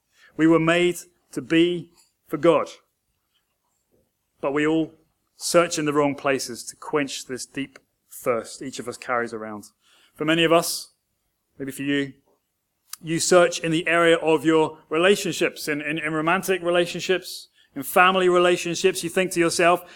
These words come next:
"If I can just get this thing, if I can just get with this girl or this guy, then I will be fulfilled. I will be happy. You know, I'm, I'm gonna get that joy. I'm gonna get that satisfaction, that sense of,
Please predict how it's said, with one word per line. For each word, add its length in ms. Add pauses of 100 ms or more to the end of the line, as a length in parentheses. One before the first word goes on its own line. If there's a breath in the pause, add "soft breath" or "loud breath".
(120)
"If 120
I 60
can 120
just 160
get 240
this 200
thing, 260
if 120
I 80
can 160
just 140
get 160
with 100
this 180
girl 380
or 60
this 160
guy, 400 (840)
then 180
I 140
will 100
be 100
fulfilled. 560 (960)
I 100
will 80
be 80
happy. 720 (480)
You 60
know, 220
I'm, 180
I'm 160
gonna 120
get 120
that 180
joy. 280
I'm 100
gonna 100
get 120
that 140
satisfaction, 720
that 180
sense 360
of, 320